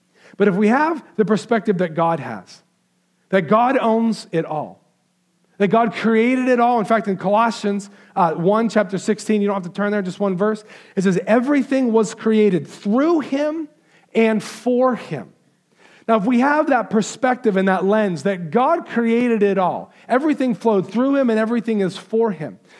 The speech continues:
And if I know that every blessing, any material possession that I have was his first, and he has given it to me to be a steward,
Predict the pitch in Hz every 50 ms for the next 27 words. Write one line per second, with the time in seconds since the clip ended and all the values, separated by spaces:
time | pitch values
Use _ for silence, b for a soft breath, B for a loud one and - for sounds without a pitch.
0 | B B B - 208 226 220 240 269 294 294 302 285 285 262 226 202 196 226 269
1 | 294 277 277 311 302 285 262 233 240 240 220 - - 180 151 139 - 180 240 277
2 | 320 320 302 247 185 - - - 247 254 254 262 262 220 - 220 214 190 220 233
3 | 214 - 208 202 196 196 202 208 214 226 214 214 220 180 147 B B B B -
4 | 190 196 190 185 - - - - 269 269 269 226 - - - - 247 240 208 160
5 | - - - - B B B B B B - 214 220 214 202 190 160 147 170 254
6 | 285 269 285 269 262 269 - 247 247 247 247 180 - 202 185 196 180 160 - -
7 | - - - - - 302 294 240 190 139 131 -